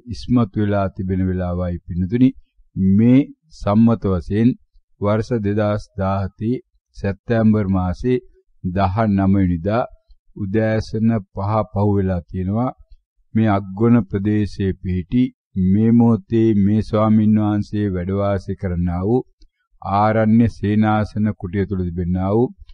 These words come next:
ඔරලෝසුවට අනුව වෙලාව. මේ පින්නතුන්ට තවත් සූත්‍රයක් ඉස්සරහට එනවා, නිරුත්තිපත කියලා සූත්‍රය. මේ පින්වතුන්, මේ වන විට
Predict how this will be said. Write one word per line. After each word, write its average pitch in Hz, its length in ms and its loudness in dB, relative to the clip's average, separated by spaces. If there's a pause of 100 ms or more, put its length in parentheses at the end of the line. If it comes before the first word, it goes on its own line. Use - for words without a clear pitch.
(260)
ඔරලෝසුවට 110 680 2
අනුව 98 320 0
වෙලාව. 95 300 -4 (880)
මේ 123 260 6
පින්නතුන්ට 131 500 6 (460)
තවත් 147 420 4
සූත්‍රයක් 135 580 2
ඉස්සරහට 117 400 2
එනවා, 107 380 2 (300)
නිරුත්තිපත 135 960 6 (100)
කියලා 123 260 2
සූත්‍රය. 117 480 -6 (360)
මේ 123 180 2
පින්වතුන්, 123 400 4 (400)
මේ 143 220 8
වන 156 180 6
විට 123 180 4